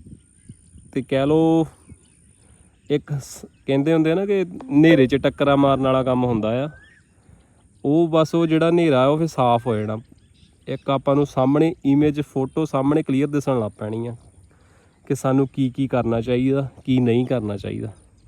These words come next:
ਜਦੋਂ ਸਾਨੂੰ ਪਤਾ ਹੀ ਨਹੀਂ ਕਿ ਆਪਾਂ ਕਿੱਥੇ ਪੈਸਾ ਖਰਚਦੇ ਆ, ਕੀ ਸਾਨੂੰ ਆਮਦਨ ਆ, ਤੇ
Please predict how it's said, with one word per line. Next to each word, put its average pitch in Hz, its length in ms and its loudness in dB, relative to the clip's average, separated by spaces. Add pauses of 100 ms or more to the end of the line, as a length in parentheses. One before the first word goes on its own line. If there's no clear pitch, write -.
(720)
ਜਦੋਂ 160 220 6
ਸਾਨੂੰ 175 300 4
ਪਤਾ 165 240 4
ਹੀ 170 100 6
ਨਹੀਂ 175 240 8
ਕਿ 175 100 2
ਆਪਾਂ 165 280 2
ਕਿੱਥੇ 160 280 0
ਪੈਸਾ 151 340 2
ਖਰਚਦੇ 139 580 0
ਆ, 135 240 2 (680)
ਕੀ 151 180 2
ਸਾਨੂੰ 147 360 6
ਆਮਦਨ 127 340 2
ਆ, 123 280 2 (1400)
ਤੇ 127 500 2